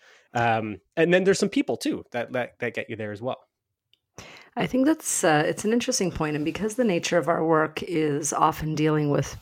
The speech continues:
Speaker 2: you know, a lot of repeat transactions with the same clients, um, you do get a sense of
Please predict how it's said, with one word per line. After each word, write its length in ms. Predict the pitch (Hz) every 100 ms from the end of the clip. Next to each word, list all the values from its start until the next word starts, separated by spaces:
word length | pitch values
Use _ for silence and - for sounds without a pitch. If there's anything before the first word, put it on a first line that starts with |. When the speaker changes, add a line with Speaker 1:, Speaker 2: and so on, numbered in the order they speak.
| -
Speaker 2:
you 80 |
know, 160 | 147 139
a 60 | 151
lot 220 | 151 147
of 160 | 147 135
repeat 800 | 143 151 151 - 175 - - - _ _ _
transactions 760 | - 147 135 135 139 - 147
with 120 | 156 151 _
the 80 | 147
same 340 | - 143 135
clients, 640 | - 143 139 180 226 - - - - - _
um, 400 | - 156 180 151 208
you 180 | 175 156
do 280 | 180 185
get 200 | 156 156
a 60 | 156
sense 380 | - 160 151 -
of 360 | 160 127 -